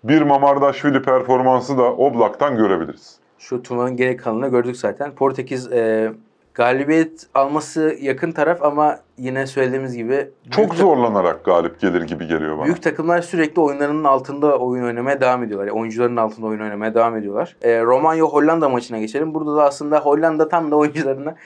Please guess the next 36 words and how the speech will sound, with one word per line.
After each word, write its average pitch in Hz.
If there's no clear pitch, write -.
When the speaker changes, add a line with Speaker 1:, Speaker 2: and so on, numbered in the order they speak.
Speaker 2:
denk 143
bir 135
oyun 120
oynuyor. 113
E, 113
Donnell 139
Malin'le, 143
e, 110
ileride 127
Depay'la 135
bu 170
kadar 151
olur 110
yani 104
ileri 104
hat, 104
bö-, 113
böyle 113
bir 107
ileri 110
hatla. 113
Defans 135
hattı 135
bence 107
çok 104
iyi 104
Hollanda'nın 107
ama, 139
e, 110
o 131
dengeyi 139
bir 131
türlü 120
sağlayamadılar. 104
Romanya'da 180
benim, 165